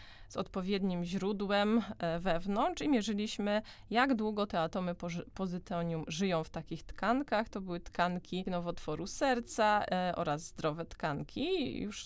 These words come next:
na tym etapie badań zauważyliśmy dużą różnicę pomiędzy, e, czasami życia pozytonium.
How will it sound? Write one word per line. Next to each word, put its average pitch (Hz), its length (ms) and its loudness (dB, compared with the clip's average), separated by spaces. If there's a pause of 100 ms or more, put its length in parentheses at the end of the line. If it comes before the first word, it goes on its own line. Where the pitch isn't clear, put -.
na 214 160 0
tym 190 200 -4
etapie 180 420 -4
badań 170 500 2 (520)
zauważyliśmy 196 920 2
dużą 175 380 0
różnicę 170 560 -2
pomiędzy, 156 680 -2 (540)
e, 160 420 -2
czasami 170 480 0
życia 165 300 -6
pozytonium. 151 800 -2